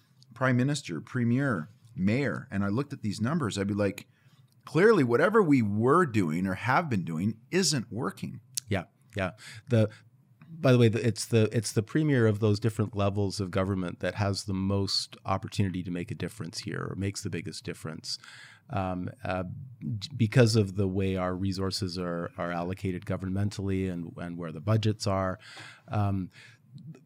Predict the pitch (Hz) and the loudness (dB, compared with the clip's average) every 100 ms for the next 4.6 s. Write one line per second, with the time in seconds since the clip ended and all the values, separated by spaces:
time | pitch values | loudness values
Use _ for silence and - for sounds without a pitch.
0 | - 151 - 175 143 127 - _ 151 139 | -20 -20 -16 -8 0 0 0 _ -14 -2
1 | 151 131 196 160 131 - - 120 95 95 | 0 2 2 4 0 -2 2 4 4 2
2 | 110 104 98 117 104 135 127 113 107 101 | 0 2 2 2 2 4 4 4 2 0
3 | 110 98 95 92 - 107 98 95 98 98 | -2 0 -2 -4 -6 -4 -2 -2 -2 0
4 | 101 95 90 92 90 | 0 0 -4 -4 -6